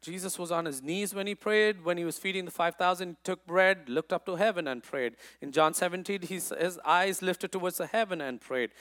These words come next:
Hebrews five seven, he said he offered prayers and petitions with fervent cries and tears. You don't have to cry in prayer. There's no one pattern. Understand what the Bible teaches us right there.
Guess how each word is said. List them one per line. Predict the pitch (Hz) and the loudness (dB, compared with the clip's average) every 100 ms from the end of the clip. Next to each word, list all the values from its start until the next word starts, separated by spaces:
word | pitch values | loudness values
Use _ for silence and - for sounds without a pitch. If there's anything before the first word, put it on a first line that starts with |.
| - - | -20 -6
Hebrews | 180 170 175 - | -4 0 -2 2
five | 185 175 | 4 4
seven, | - 202 196 214 196 - - | 4 4 4 0 -6 -18 -10
he | - | -2
said | - 196 | 2 2
he | 175 165 | 2 0
offered | 160 185 190 196 185 | 6 6 6 2 2
prayers | - 196 196 190 | 2 6 8 6
and | 175 | 0
petitions | - - 190 - 175 | -4 -2 -2 -2 -4
with | 160 - | -6 0
fervent | 185 180 185 - | 0 0 -8 -10
cries | - 214 208 185 151 | -2 2 2 2 0
and | 131 117 | -6 -8
tears. | - 202 208 175 127 113 - _ _ _ _ _ - | -4 0 4 2 2 -6 -14 _ _ _ _ _ -4
You | |
don't | 160 202 | 2 4
have | 196 - | 4 2
to | |
cry | - - 202 202 202 | -4 4 6 6 4
in | 190 180 | 2 -4
prayer. | - 190 190 185 | 0 4 6 4
There's | 156 208 202 | 2 -2 0
no | 233 | 0
one | 226 185 208 226 233 | 0 -2 4 4 2
pattern. | - 226 220 214 196 135 - | -4 2 4 4 -2 -6 -6
Understand | 180 214 - 214 214 190 | -4 -4 -6 -4 -4 -4
what | 180 _ _ _ | -8 _ _ _
the | - | -2
Bible | 160 190 202 175 | 4 6 4 0
teaches | 214 214 175 | -6 -8 -4
us | 151 - | -4 -2
right | 147 147 | -2 -2
there. | 208 220 185 | -2 -2 -2